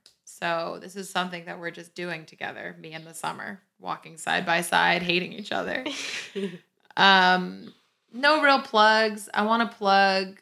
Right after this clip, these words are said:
Speaker 1: um, hydration.
Speaker 2: Yeah,
Speaker 1: Make sure
Speaker 2: definitely
Speaker 1: you
Speaker 2: drink
Speaker 1: stay
Speaker 2: some
Speaker 1: hydrated.
Speaker 2: water.
Speaker 1: You know, I wanna
Speaker 2: That's
Speaker 1: plug
Speaker 2: like a super easy way to feel good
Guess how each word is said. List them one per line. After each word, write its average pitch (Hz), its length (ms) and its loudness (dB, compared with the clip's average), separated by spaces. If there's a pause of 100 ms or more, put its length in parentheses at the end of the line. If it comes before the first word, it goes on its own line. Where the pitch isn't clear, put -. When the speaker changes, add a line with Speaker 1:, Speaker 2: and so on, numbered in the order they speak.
(160)
Speaker 1:
um, 170 760 -2 (1800)
hydration. 185 840 -4 (320)
Speaker 2:
Yeah, 175 500 0
Speaker 1:
Make 196 220 0
sure 226 100 -2
Speaker 2:
definitely 240 200 2
Speaker 1:
you 220 60 -6
Speaker 2:
drink 202 180 -2
Speaker 1:
stay 175 120 -2
Speaker 2:
some 170 140 0 (120)
Speaker 1:
hydrated. 170 200 -10
Speaker 2:
water. 156 420 -8 (440)
Speaker 1:
You 403 100 2
know, 415 100 6
I 370 120 6
wanna 466 260 6
Speaker 2:
That's 415 100 -2
Speaker 1:
plug 269 200 8
Speaker 2:
like - 120 2
a 539 120 4
super 269 420 -4
easy 202 360 0
way 170 200 -2
to 165 80 -6
feel 160 300 -4
good - 300 -8